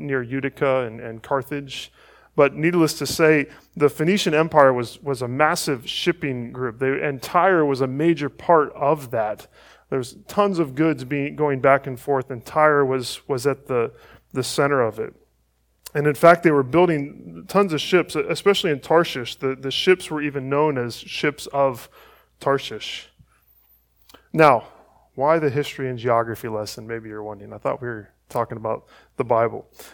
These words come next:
Uh, my hope is, is that I, I want us to see the prominence of Tyre as an economic and a trade center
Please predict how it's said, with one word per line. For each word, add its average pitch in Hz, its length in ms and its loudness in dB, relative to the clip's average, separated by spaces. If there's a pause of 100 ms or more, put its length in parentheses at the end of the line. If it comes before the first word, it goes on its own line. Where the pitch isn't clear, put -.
Uh, - 260 -2
my 160 220 8
hope 208 340 8
is, 143 240 0 (140)
is 151 200 -2
that 160 120 6
I, 156 80 10
I 151 200 4
want 196 220 4
us 226 120 2
to 151 120 -2
see 170 240 -4
the 151 140 2
prominence 180 720 6
of 131 140 -2
Tyre 123 600 2
as 131 280 0
an 127 200 -4
economic 143 840 2
and 135 180 -6
a 117 80 -6
trade 156 480 -2
center 127 580 -6